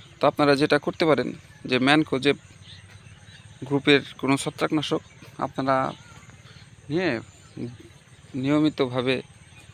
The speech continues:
দশ দিন, পনেরো দিন গ্যাপ দেয়া, গ্যাপ দেয়া যদি স্প্রে করেন, তাহলে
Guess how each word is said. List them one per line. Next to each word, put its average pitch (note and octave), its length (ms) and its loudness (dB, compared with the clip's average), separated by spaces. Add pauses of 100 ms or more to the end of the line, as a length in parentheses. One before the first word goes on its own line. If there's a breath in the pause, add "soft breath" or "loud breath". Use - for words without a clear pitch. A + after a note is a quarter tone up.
(560)
দশ C3+ 300 0
দিন, C3 200 -2
পনেরো C3+ 220 -2
দিন B2+ 200 -4
গ্যাপ B2 180 2
দেয়া, B2+ 200 0
গ্যাপ B2+ 260 0
দেয়া B2+ 180 0 (180)
যদি C3 200 -6
স্প্রে - 220 -4
করেন, C#3+ 240 -2 (1000 loud breath)
তাহলে B2+ 480 0